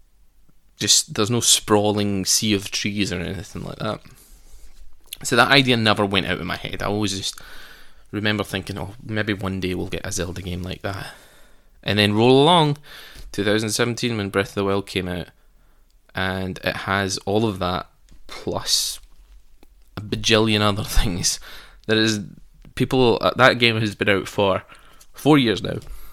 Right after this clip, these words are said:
and people are still finding new stuff to do and to,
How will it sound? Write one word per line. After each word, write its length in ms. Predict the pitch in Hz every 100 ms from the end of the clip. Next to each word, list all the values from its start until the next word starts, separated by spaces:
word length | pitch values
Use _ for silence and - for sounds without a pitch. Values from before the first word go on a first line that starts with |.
| -
and 180 | 101 -
people 300 | 120 - 95
are 60 |
still 340 | - - 101 101
finding 440 | - 98 92 90
new 160 | 92 87
stuff 360 | - - - -
to 60 |
do 240 | 73 80 - - - - -
and 240 | 95 -
to, 320 | - 85 80